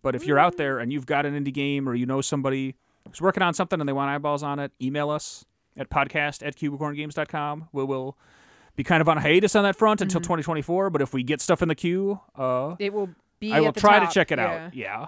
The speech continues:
Speaker 1: Like, uh, again, unless I see, like, some, unless it is either not functional or objectionable. <laughs>
Speaker 2: Yeah.
Speaker 1: I try to give pretty much everything a fair shake. So, uh,
Speaker 2: Genre be damned.
Speaker 1: yeah, exactly. So if you're,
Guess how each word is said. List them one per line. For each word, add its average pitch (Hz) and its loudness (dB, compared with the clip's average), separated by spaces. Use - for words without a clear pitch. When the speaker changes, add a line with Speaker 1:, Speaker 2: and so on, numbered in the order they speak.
Speaker 1:
Like, 120 -8
uh, 123 -4
again, 131 -6
unless 135 -4
I 143 0
see, 147 -6
like, 123 -4
some, 127 -2
unless 151 -2
it 151 -4
is 143 -4
either 160 0
not 185 2
functional 170 0
or 139 2
objectionable. 131 -2
<laughs> 165 0
Speaker 2:
Yeah. 185 0
Speaker 1:
I 160 2
try 175 6
to 175 2
give 170 0
pretty 175 2
much 156 -2
everything 143 -2
a 131 -2
fair 117 -4
shake. 113 -10
So, 185 -8
uh, - -20
Speaker 2:
Genre 180 -8
be 170 -10
damned. 160 -14
Speaker 1:
yeah, 135 2
exactly. 127 -4
So - -10
if 120 -10
you're, 135 -4